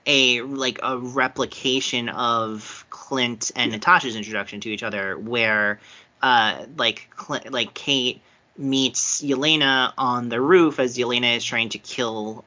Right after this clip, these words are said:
Speaker 1: uh, <laughs> Clint, and Kate has a, has a moment where she could take the shot, and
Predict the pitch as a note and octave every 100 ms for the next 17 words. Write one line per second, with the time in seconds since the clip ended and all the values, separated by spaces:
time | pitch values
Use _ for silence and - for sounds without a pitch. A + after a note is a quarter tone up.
0 | - A#2 G#2 E2+ C2 C#3+ F#3 - F3+ D#3
1 | D3 D3 - F3+ B3 A#3 - _ E3 D3+
2 | C#3+ C#3 B2+ - _ _ - D#3+ C#3+ C#3
3 | - C3+ B2 C3+ C3 - C3 B2+ B2+ D#3
4 | G3+ - C3+ - C3 - C3 - B2 -
5 | A#2 - F#3 A#2+ G#2+ _ _ _ - B2+
6 | A#2 A#2